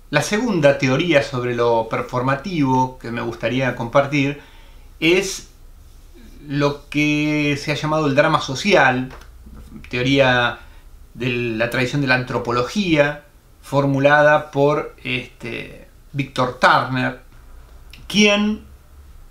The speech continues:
estudia, digamos, fundamentalmente el desempeño de ritos y ceremonias en, en comunidades nativas de América,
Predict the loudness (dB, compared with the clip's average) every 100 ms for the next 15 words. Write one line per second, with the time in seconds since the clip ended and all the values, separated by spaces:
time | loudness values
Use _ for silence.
0 | -20 -20 -8 -4 -4 -4 -2 0 2 0
1 | -2 -14 -20 -10 -6 -4 -4 -6 -8 -4
2 | -2 -2 0 0 0 -2 -2 -2 -4 -4
3 | -4 -4 -2 -4 -6 -6 -4 -2 -2 -2
4 | 0 0 0 0 0 -2 -2 -4 -10 -10
5 | -2 0 2 2 0 -2 -4 -6 -10 -14
6 | -12 -6 -4 -2 -2 -4 -8 -10 -12 -16
7 | -20 -20 -20 -14 -10 -4 0 2 2 0
8 | -2 0 4 4 4 -2 -10 -4 0 0
9 | 0 0 0 -2 0 2 4 0